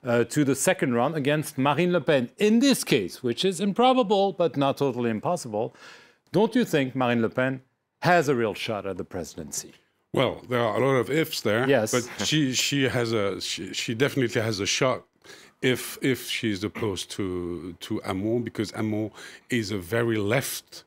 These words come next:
Speaker 2: candidate for the mainstream public in France. He has proposals that are a bit fictional, but, you know, uh, uh, revenue for everybody, uh, out of the, uh, out of the budgets, things that are really blo-, uh, mind-blowing. Uh, the costs are mind-blowing,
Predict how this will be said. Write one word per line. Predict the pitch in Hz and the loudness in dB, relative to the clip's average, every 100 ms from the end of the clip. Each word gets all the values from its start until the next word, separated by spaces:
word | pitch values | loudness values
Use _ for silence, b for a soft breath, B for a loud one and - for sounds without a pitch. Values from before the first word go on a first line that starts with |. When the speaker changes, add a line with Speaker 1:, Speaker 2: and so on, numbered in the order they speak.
| - | -4
Speaker 2:
candidate | 117 101 98 90 | -2 0 0 -2
for | - 98 | -4 -6
the | 87 | -4
mainstream | 82 95 98 - - 98 90 - b - | -4 -2 -2 -4 -4 -4 -4 -10 b -6
public | 120 85 80 | -4 -4 -8
in | 82 | -10
France. | 80 - 92 98 - B B | -10 -8 -8 -10 -14 B B
He | - | -6
has | 104 101 | -2 -2
proposals | - 101 101 98 95 98 95 | -4 -6 -2 -4 -2 -4 -4
that | 92 90 | -4 -4
are | 92 | -2
a | 92 | -2
bit | 85 87 | -4 -8
fictional, | - 117 - 110 95 90 90 85 | -4 -6 -2 -2 -2 -4 -6 -8
but, | 80 80 _ _ | -12 -16 _ _
you | 113 | -12
know, | 87 73 B B B - | -12 -12 B B B -12
uh, | 104 90 - | -10 -8 -8
uh, | 95 82 | -8 -8
revenue | 82 90 113 101 107 104 | -8 -2 0 2 2 2
for | 104 101 | 0 -2
everybody, | 92 98 101 87 95 101 98 | 0 0 0 0 0 0 0
uh, | 98 - | -2 -4
out | 92 85 | -6 -4
of | 87 - | -6 -6
the, | 85 | -6
uh, | 82 80 - B - | -6 -8 -12 B -6
out | 110 113 | -4 -2
of | 90 | -4
the | 95 | -2
budgets, | 113 104 104 92 | 0 0 0 -2
things | - 98 95 | -2 -2 -2
that | 98 87 | -4 -6
are | 92 90 | -4 -2
really | 90 92 87 80 B B B - | -2 -2 -2 -4 B B B -4
blo-, | 104 - | -2 -2
uh, | 92 | -6
mind-blowing. | 90 123 127 107 101 92 85 82 80 90 85 90 | 0 2 2 0 0 0 0 -4 -6 -12 -12 -10
Uh, | |
the | 85 | -8
costs | - 151 - - | -2 -2 -2 -8
are | 90 | -6
mind-blowing, | 95 104 92 98 110 127 | -4 -2 -2 -2 0 -2